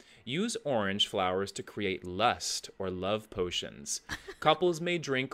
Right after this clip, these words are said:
Speaker 1: orange-infused tea to ensure wedded bliss.
Speaker 2: Oh, that's nice.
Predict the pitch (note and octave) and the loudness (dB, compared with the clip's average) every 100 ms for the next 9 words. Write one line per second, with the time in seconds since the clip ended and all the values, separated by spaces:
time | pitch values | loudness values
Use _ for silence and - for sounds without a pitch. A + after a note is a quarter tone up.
0 | - A#2 A2+ A2+ A2+ A#2 A2+ G2+ G2 F#2+ | -2 2 2 2 0 -4 -2 -2 -2 -2
1 | - F3 F3 F3+ - F3+ E3+ E3 - G#2 | -2 -2 0 -2 -4 -4 -2 -2 -4 -2
2 | G2 G2 G#2+ F#2+ F#2 F2+ F2+ E2+ - - | 0 0 -4 -4 -2 0 -2 -4 -12 -14
3 | - - - - - G4 G#4 A#4+ - G3+ | -12 -12 -10 -8 -4 -2 -2 -4 -2 0
4 | C4 A#3+ G4+ - | 2 0 -2 -8